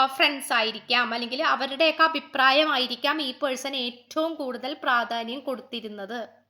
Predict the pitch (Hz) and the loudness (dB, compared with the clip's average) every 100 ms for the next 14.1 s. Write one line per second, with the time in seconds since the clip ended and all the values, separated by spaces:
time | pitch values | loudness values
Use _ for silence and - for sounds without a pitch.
0 | _ _ _ _ _ _ 440 466 440 262 | _ _ _ _ _ _ -6 -2 0 0
1 | - - 403 415 440 480 453 403 415 466 | -2 2 2 4 0 0 0 -2 0 4
2 | 480 440 381 381 349 339 339 339 349 359 | 4 4 0 2 4 6 4 -2 -2 -2
3 | 330 320 311 311 311 349 359 302 277 269 | 0 0 0 -2 -6 -2 2 2 2 -2
4 | 269 277 302 - _ _ 240 285 269 262 | -2 -4 -6 -10 _ _ -2 -2 -2 -2
5 | 302 - 247 240 262 254 247 247 254 262 | 0 4 4 4 2 0 -4 -4 -6 -8
6 | - _ - 247 262 269 302 262 269 311 | -16 _ -2 0 0 -2 -4 -4 -2 0
7 | 381 381 320 294 277 277 277 285 294 277 | 0 4 4 4 -2 -4 -6 -4 -2 -2
8 | 247 233 247 302 - 254 254 254 262 277 | -2 -4 -6 -6 -8 -8 -6 -8 -8 0
9 | 254 226 - 226 240 269 - 226 220 226 | 0 0 -6 -8 -6 -6 -6 -10 -8 -10
10 | 196 - _ - 302 370 381 339 403 480 | -12 -14 _ 2 4 4 0 0 0 0
11 | 440 427 466 453 403 403 403 415 359 370 | 0 0 0 -2 -2 -6 0 0 0 2
12 | 370 285 285 294 294 330 330 262 254 - | 2 2 0 0 2 0 -2 -2 -4 -4
13 | 277 285 302 285 262 269 302 269 - 254 | -4 -4 -4 -2 -4 -4 -2 -2 -2 -2